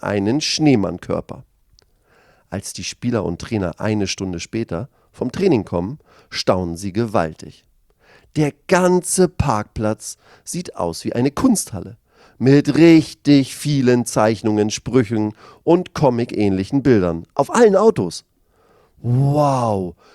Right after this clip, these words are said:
das ist ja mal eine richtig tolle Überraschung“, sagt Bobby. „Aber die können wir doch jetzt nicht einfach wegwischen oder losfahren.“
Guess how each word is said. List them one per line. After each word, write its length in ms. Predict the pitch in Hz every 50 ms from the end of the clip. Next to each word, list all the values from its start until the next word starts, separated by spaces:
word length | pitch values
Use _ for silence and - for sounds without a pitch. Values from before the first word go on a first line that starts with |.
| _ _ _ _ _ -
das 280 | - 190 170 170 -
ist 140 | 160 151 120
ja 140 | 131 156 147
mal 200 | 139 139 131 131
eine 280 | 131 139 156 160 151 165
richtig 400 | 226 226 - - 175 156 - -
tolle 280 | - 143 139 131 127
Überraschung“, 840 | 127 131 123 117 127 123 113 113 107 101 - 107 101 95 90 85 - _ _ _ _ _ _
sagt 300 | - - 107 104 - -
Bobby. 320 | 110 104 98 92 95 95 - _ _ _ _ _ _ _ _ _ _ _ _ -
„Aber 380 | 123 123 120 123 107 95 - _ _ _ _ _ _ _ _ _ _ _ _ _ _ _ -
die 60 | -
können 260 | - - 170 156 143
wir 80 | 143 139
doch 120 | 131 110
jetzt 180 | 117 127 - 127
nicht 180 | 135 110 -
einfach 500 | - 135 147 131 107 127 120 101 92 - _ _ _ _ _ _ _ -
wegwischen 800 | - 165 233 254 - 143 123 131 120 - - 123 113 98 87 - _ _ _ _ _
oder 260 | - 131 139 143 139
losfahren.“ 760 | 131 139 185 240 269 - - - 123 110 104 101 95 87 -